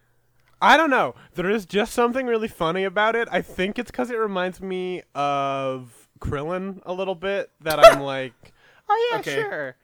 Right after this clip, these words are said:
Speaker 1: Um, but, like, aside from that, like, there's no real reason for me to,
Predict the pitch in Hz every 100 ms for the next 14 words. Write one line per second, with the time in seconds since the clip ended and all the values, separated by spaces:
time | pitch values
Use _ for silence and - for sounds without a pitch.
0 | _ - - 156 165 160 160 160 160 160
1 | 143 127 117 113 _ _ _ _ _ _
2 | _ - _ _ _ _ _ _ _ _
3 | _ _ _ _ - - _ - _ _
4 | _ _ _ _ - 170 180 165 180 175
5 | 170 165 139 - - - - - _ _
6 | _ _ _ _ _ _ _ _ _ _
7 | 139 - 180 247 285 - 214 208 220 202
8 | 156 156 151 147 - - - 147 147 160
9 | 185 247 233 170 185 165 151 156 170 147
10 | 143 123 117 110 110 _ _ _ _ _
11 | _ _ _ _ - - 156 151 156 151
12 | 147 143 139 127 - _ _ _ _ -
13 | 139 127 123 117 110 107 104 98